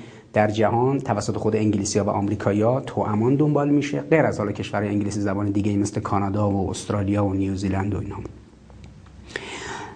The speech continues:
ولی به هر جهت رویای بریتانیایی، رویای چینی، رویای روسی، رویای آمریکایی، اینا رویاهایی هستند که در سطح جهانی رقابت می‌کنن که جهت س-، به اصطلاح جهتگیری تمدنی رو به سمت خواستای خودشون ببرن.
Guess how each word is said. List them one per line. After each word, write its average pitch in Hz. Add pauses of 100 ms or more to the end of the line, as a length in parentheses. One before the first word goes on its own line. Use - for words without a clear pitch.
(100)
ولی 160
به 170
هر 156
جهت 165
رویای 143
بریتانیایی، 101 (220)
رویای 127
چینی، 98
رویای 123
روسی، 104 (120)
رویای 120
آمریکایی، 117 (1000)
اینا 190
رویاهایی 180
هستند 196
که 190
در 156
سطح 156
جهانی 143
رقابت 147
می‌کنن 143
که 156 (760)
جهت 143
س-، 160
به 135
اصطلاح 143
جهتگیری 131
تمدنی 139
رو 151
به 139
سمت 143
خواستای 110
خودشون 92
ببرن. 90